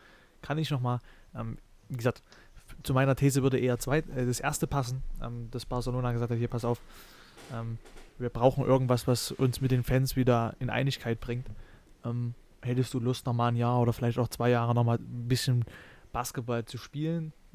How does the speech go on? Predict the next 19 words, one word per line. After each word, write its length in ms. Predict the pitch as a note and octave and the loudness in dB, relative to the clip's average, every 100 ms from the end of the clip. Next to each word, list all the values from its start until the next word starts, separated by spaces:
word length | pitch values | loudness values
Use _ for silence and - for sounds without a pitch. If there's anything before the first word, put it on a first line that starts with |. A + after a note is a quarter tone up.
| - | -12
Ähm, 440 | A#2 A#2 A#2 A#2 A2+ _ _ _ _ _ _ - - - | -8 -6 -4 -4 -6 _ _ _ _ _ _ -20 -20 -10
und 260 | C3 B2+ - _ - | -4 -4 -4 _ -20
ja, 60 | - - - - _ - | -18 -18 -20 -20 _ -10
anders 380 | C#3+ D3 C#3 - - | -2 0 0 -4 -8
erkläre 380 | - C#3 C3+ | -4 2 4
ich 120 | C#3 D3 | 4 4
mir 80 | |
den 160 | C3 B2 | 4 4
Wechsel 240 | C3+ - | 2 2
mitten 380 | B2+ D3 C#3 B2+ - - - - - | 0 0 0 -2 -6 -18 -20 -16 -2
in 120 | C#3+ | 0
einer 320 | C#3 C3+ C3 | 4 4 4
Saison, 520 | A#2+ A#2 B2 C#3 C#3+ - - _ _ _ - | 2 2 4 4 2 -4 -18 _ _ _ -8
ähm, 320 | A2 A2 A2+ | -6 -4 2
nicht. 400 | C3+ C3+ - - - - | 4 4 -2 -12 -20 -14
Äh, 280 | A#2+ A2+ A2 - _ | -10 -8 -8 -12 _
sonst 420 | - B2+ A#2+ - - - | -2 -2 -2 -8 -16 -18
hätte 240 | - C3 C3 | -8 -4 -2
es 200 | - | -4